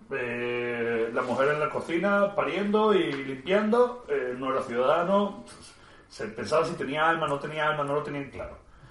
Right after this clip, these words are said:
Eh, o sea, ahí tenéis una gente súper desarrollada, qué guapo, qué tal, pero tenéis un poco de gente comiendo mierda detrás. Entonces el punto es que, no, o sea, cuando digo que,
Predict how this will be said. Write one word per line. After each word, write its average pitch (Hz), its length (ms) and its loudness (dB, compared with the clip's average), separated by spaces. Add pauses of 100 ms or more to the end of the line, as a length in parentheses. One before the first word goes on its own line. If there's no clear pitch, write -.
(360)
Eh, 123 560 0
o 139 60 -6
sea, 113 420 -2
ahí 120 200 -2
tenéis 147 240 -6
una 156 100 0
gente 170 160 -2
súper 117 300 -4
desarrollada, 117 720 0
qué 127 120 -6
guapo, 147 280 2
qué 151 80 -2
tal, 196 220 2
pero 123 160 -2
tenéis 104 180 -8
un 139 100 -8
poco 139 220 -2
de 113 60 -8
gente 131 160 -8
comiendo 120 320 -6
mierda 113 300 -6
detrás. 110 300 -4 (1000)
Entonces 135 280 -6
el 127 80 -4
punto 151 300 0
es - 100 2
que, - 300 -8 (420)
no, 147 340 -10
o 147 60 -6
sea, 147 160 -2
cuando 127 260 -2
digo 170 200 0
que, - 340 -4